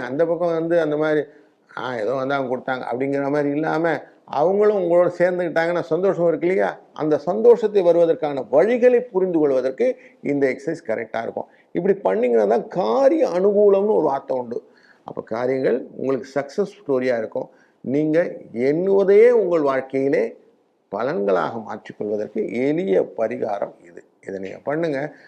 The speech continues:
அவசியம் மத்த எல்லாம் உங்களுக்கு கரெக்டா உங்களோட சேர்த்து வர ஆரம்பிச்சிடும். இதுக்கேத்த மாதிரி தான் நமக்கு சந்திரன் பயணிக்கிறார்.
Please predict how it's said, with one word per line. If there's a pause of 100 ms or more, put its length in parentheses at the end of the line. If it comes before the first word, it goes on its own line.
(200)
அவசியம்
மத்த (100)
எல்லாம்
உங்களுக்கு (140)
கரெக்டா
உங்களோட
சேர்த்து
வர
ஆரம்பிச்சிடும். (400)
இதுக்கேத்த
மாதிரி
தான் (960)
நமக்கு
சந்திரன் (240)
பயணிக்கிறார்.